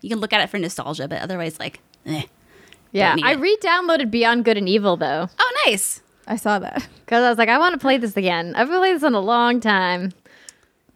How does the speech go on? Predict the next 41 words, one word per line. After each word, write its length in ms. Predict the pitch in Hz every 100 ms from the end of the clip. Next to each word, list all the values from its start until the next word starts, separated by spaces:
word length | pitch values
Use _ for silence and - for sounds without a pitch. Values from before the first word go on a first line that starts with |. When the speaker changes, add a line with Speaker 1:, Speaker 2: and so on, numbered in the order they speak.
| 180
Speaker 1:
Yeah. 120 | 180
Speaker 3:
I 40 |
wonder 200 | 254 427
how 180 | 381 311
it'll 200 | 269 190
run, 360 | 196 208 170 185
to 120 | 190
be 40 |
honest, 200 | 190 185
'cause 100 | -
I 60 | 233
remember 240 | 269 330
trying 220 | 330 269 233
to 60 |
play 220 | 208 202
that 220 | 202 196 -
on 260 | 185 180
my 540 | 185 175 170 170 165 196 _ _ _ _ _ _ _ _ _ _ _ _ _ _ _ _ _
three 160 | _ 196
sixty? 460 | - 190 - 302 _ _ _ _ _ _ _ _ _ _ _ _ -
Uh, 80 | -
the 60 | - 202
Xbox 320 | - 214 -
One? 220 | 202 302 -
I 120 | 226
don't 100 | 254
remember 280 | 226 233 220
what, 180 | 202 -
I 120 | 208
don't 220 | 220 214
remember 320 | 185 185 175
when, 240 | 175 180 208
but 140 | 240
it 100 | 220
was 160 | 247 247
not 160 | 285 277
the, 180 | 233
<laughs> 60 | -
obviously 500 | 226 - 311 - - 226 -
the 140 | 269 277 269
original. 420 | 262 220 202